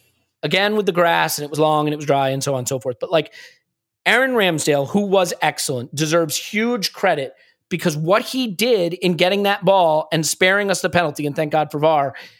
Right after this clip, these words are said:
saved our bacon and saved Ben White's bacon. I'm curious what your take is on the day he had passing out from the back.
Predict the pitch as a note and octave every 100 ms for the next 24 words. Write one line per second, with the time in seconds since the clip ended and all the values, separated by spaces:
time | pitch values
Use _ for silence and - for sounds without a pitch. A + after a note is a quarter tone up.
0 | _ - - - G3+ A3 A3+ F3+ - _
1 | F3 E3 E3+ E3 E3 D#3+ D3+ D#3 A3 F3
2 | F3 E3+ D#3+ D3+ - C#3 D3+ D#3+ G#3+ G#3+
3 | G#3 F#3+ F3 F3+ E3+ E3 D3 D3 C#3+ E3
4 | D#3+ F3 F3 D#3+ D3+ C#3+ C3 - - -
5 | D3 C3+ D3+ C#3 C#3+ C#3 C3 B2 _